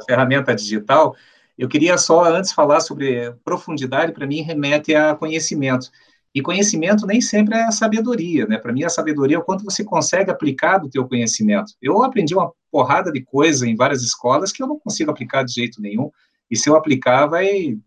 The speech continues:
<laughs> você é uma voz isolada ali no espaço. E o que eu vejo hoje, em todas as áreas, tá? Na prótese também não é diferente. Na prótese, na odontologia, né? A minha mulher, ela é professora também de, de A B O, então a gente observa, a gente tem contato com muitos professores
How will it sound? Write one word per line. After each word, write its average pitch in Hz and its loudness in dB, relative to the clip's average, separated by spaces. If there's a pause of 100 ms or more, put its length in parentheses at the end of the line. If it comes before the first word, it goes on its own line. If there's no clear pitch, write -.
<laughs> 123 -8
você 123 -2
é 127 0
uma 143 2
voz 127 2
isolada 131 2
ali 127 0
no 139 -2
espaço. 113 0 (420)
E 156 4
o 151 4
que 226 0
eu 233 6
vejo 160 2
hoje, 151 2 (380)
em 131 -4
todas 214 0
as 196 4
áreas, 151 4
tá? 131 2
Na 127 -2
prótese 156 0
também 151 -2
não 151 2
é 151 6
diferente. 131 0
Na 107 -4
prótese, 127 0
na 113 -6
odontologia, 117 0
né? 120 2
A 107 0
minha 117 0
mulher, 120 4
ela 113 0
é 107 -2
professora 117 -2
também 110 0
de, 107 0
de 110 -6
A 113 2
B 117 -2
O, 117 2
então 139 -2
a 135 2
gente 135 -8
observa, 127 0
a 113 -2
gente 107 -8
tem 139 -4
contato 139 0
com 113 -4
muitos 120 0
professores - -16